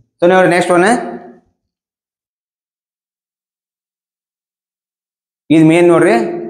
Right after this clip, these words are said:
ಮೇನ್ ಇಂಪಾರ್ಟೆಂಟ್ ಕ್ವಶನ್ ಐತೆ ಇದ. In the most appropriate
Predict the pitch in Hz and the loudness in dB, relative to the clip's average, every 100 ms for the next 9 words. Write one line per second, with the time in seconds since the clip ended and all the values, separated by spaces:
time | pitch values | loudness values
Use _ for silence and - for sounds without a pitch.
0 | - 151 180 156 165 170 165 147 170 147 | -6 -2 0 0 0 0 0 -4 -4 -4
1 | 139 139 220 - - - _ _ _ - | -2 -2 -4 -6 -16 -20 _ _ _ -20
2 | _ _ _ - _ _ _ _ _ _ | _ _ _ -20 _ _ _ _ _ _
3 | _ _ _ _ _ - - - - _ | _ _ _ _ _ -14 -12 -14 -20 _
4 | _ _ _ _ _ _ _ _ _ _ | _ _ _ _ _ _ _ _ _ _
5 | _ _ _ _ _ _ 170 185 180 185 | _ _ _ _ _ _ 0 2 4 2
6 | 226 - 147 156 180 196 202 196 190 196 | 2 -2 -4 -4 0 0 0 0 0 0